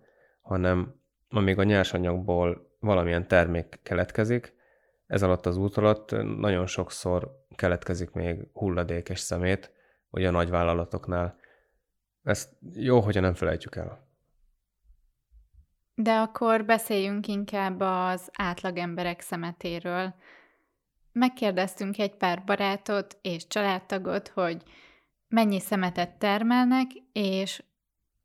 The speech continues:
Speaker 2: azt vettük észre, hogy mindenki nagyjából ugyanannyi szemetet termel, és, ö, itt voltak Svájcban élő barátok is, és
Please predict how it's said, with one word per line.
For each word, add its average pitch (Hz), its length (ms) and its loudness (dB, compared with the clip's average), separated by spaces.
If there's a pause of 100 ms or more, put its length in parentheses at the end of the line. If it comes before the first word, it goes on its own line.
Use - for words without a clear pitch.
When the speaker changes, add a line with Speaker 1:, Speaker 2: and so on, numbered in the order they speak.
(160)
Speaker 2:
azt 220 260 2
vettük 196 340 -2
észre, 190 540 0
hogy 185 280 0
mindenki 185 800 -2
nagyjából 175 760 -2
ugyanannyi 175 540 -4
szemetet 165 520 -8
termel, 202 640 0 (680)
és, 190 600 0
ö, 185 300 0 (160)
itt - 180 -8
voltak 180 580 0 (460)
Svájcban 220 600 0
élő 202 680 -2 (340)
barátok 196 580 -2
is, 190 400 -2
és 175 520 -4